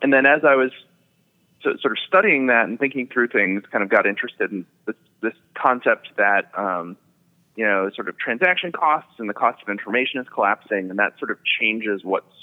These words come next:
sorts of organizational forms make sense in the economy. Um,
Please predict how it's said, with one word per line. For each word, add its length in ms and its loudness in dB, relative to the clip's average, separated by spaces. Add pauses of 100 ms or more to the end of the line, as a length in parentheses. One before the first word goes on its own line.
sorts 280 -4
of 140 -10 (100)
organizational 920 -4 (100)
forms 540 -2 (280)
make 260 -2 (140)
sense 300 -2
in 80 -10
the 80 -4
economy. 560 -2 (640)
Um, 460 2